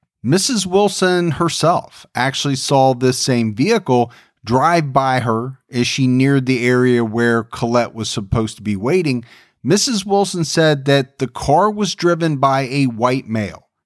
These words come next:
and that there was a dark-haired female sitting in the back, but she was unable to tell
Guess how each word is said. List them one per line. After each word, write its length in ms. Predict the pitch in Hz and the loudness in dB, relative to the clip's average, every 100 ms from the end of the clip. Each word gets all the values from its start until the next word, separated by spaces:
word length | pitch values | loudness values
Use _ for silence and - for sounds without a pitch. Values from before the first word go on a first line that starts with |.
| _ - | _ -6
and 640 | 117 123 123 123 120 117 110 | -2 2 2 2 2 0 2
that 360 | 120 110 - | 0 0 -2
there 180 | 127 135 | 0 2
was 300 | 127 143 139 | 0 0 2
a 120 | 139 | 0
dark-haired 840 | 120 127 123 131 - 123 120 110 - | 0 2 2 0 -2 0 0 -2 -6
female 720 | - 196 175 135 120 117 113 _ _ _ | -4 -2 2 2 2 2 -2 _ _ _
sitting 460 | - - 160 151 139 | -6 0 0 2 2
in 160 | 131 | 2
the 60 | 117 | 0
back, 440 | 101 104 - - - | 0 -2 -2 -10 0
but 180 | 123 - - - - | 0 0 -8 -20 -12
she 280 | - - | -6 -2
was 260 | 202 220 175 | 0 0 2
unable 720 | 170 190 - 175 180 165 156 | 2 0 0 2 2 0 -4
to 280 | - - 147 | -4 -6 -6
tell 480 | - 147 120 - | -2 0 0 -4